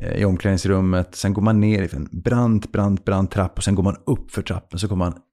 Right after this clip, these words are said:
upp och när du kommer upp där och tittar runt så ser du den här fantastiska arenan som tar åttiotusen åskådare.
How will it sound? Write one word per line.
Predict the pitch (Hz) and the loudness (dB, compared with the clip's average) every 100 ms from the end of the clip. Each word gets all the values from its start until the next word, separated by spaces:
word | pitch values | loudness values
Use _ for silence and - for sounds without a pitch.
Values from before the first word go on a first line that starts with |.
| - | -4
upp | 120 107 _ - - - | -4 -4 _ -20 -20 -4
och | |
när | 92 | 0
du | 98 | 0
kommer | - 104 | 2 2
upp | 110 - | 2 -2
där | 85 76 - _ _ _ - | -6 -6 -10 _ _ _ -16
och | - | -10
tittar | - - 71 | -8 -6 -6
runt | - 104 | -8 -10
så | - | -14
ser | - 120 | -14 -12
du | 117 | -12
den | 92 | -12
här | 90 | -14
fantastiska | - - - - 104 - - 67 | -14 -14 -10 -8 -8 -12 -10 -8
arenan | - - - _ | -8 -8 -12 _
som | - | -6
tar | 92 | -4
åttiotusen | 69 - - - - 73 | -4 -6 -8 -10 -8 -8
åskådare. | 80 90 - 92 - | -8 -10 -12 -10 -10